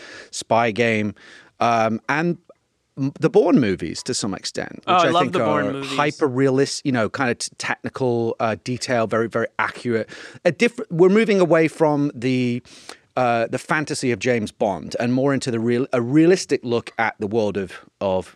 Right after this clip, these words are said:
Speaker 1: espionage.
Speaker 2: And the post, wo-, post-Cold War kind of, like, thaw, like the,
Speaker 1: Yeah.
Speaker 2: the, the glasnost of, like, this is,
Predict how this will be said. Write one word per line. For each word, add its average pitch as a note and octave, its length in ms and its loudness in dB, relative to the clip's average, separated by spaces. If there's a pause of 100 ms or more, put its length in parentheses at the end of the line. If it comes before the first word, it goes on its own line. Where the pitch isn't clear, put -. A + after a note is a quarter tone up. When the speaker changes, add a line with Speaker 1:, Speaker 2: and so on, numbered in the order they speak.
(140)
Speaker 1:
espionage. - 720 -8
Speaker 2:
And A#3+ 200 2
the A3 80 2
post, F#3 560 -2
wo-, D#3 720 -2
post-Cold D#3+ 600 -2
War C3+ 460 -4
kind C3+ 240 -4
of, A#2+ 180 -8
like, A2 160 -12
thaw, A2+ 440 -2 (240)
like C#3 200 -2
the, C3 240 0
Speaker 1:
Yeah. G#3 280 4
Speaker 2:
the, D3 220 2 (100)
the D#3 120 -6
glasnost E3+ 680 -2
of, E3 160 -4
like, D3 240 -2
this D3+ 300 -4
is, C#3+ 180 -4